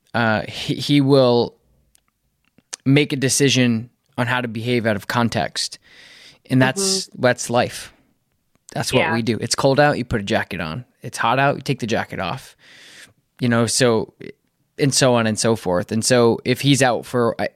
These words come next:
Speaker 1: if he's out for a walk and he's in a neighborhood where pit bulls and Rottweilers are constantly running out their door to try to fight him, he's not gonna have enjoyable experience just because that's, that's the realities. It's like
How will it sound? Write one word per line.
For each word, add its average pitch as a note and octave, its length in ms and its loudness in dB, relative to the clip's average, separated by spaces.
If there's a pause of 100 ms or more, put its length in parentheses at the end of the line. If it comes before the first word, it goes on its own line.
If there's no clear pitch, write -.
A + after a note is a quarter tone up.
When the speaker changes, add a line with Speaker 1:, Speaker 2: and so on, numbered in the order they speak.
(420)
Speaker 1:
if C#3 120 -2
he's D#3 160 4
out B2+ 200 2
for B2 200 0
a A2 60 2
walk A#2 460 2 (200)
and A2 500 0 (300)
he's C3+ 260 0
in C3 100 4
a A#2+ 60 2
neighborhood A#2 560 2
where A2 460 2 (420)
pit D#3+ 200 2
bulls C3+ 200 2
and A#2 120 0
Rottweilers A#2 580 0
are A#2 60 -4
constantly B2 500 -2
running A#2+ 240 4
out A2+ 100 0
their A2 100 -4
door A#2 340 2
to - 180 -8
try A#2+ 140 -2
to A2 60 -2
fight C#3+ 280 0
him, A2 380 -2 (580)
he's A#2+ 340 2
not A#2 240 0
gonna B2+ 140 0
have A#2 200 0
enjoyable A#2 520 2
experience B2+ 760 0
just - 200 -4
because A#2 380 -2
that's, - 500 -2 (640)
that's C3 340 -2
the B2+ 120 -4
realities. A2+ 640 -2
It's A#2+ 220 -4
like G2+ 360 -4